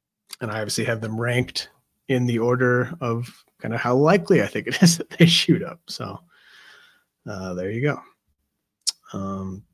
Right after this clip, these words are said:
Charlie says, "How do you value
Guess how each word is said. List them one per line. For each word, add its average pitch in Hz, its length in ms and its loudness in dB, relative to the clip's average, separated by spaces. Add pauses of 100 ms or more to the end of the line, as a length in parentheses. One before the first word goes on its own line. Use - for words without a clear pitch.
Charlie 135 640 2
says, 104 880 -6 (1160)
"How 214 260 2
do 214 80 6
you 175 160 8
value 147 560 6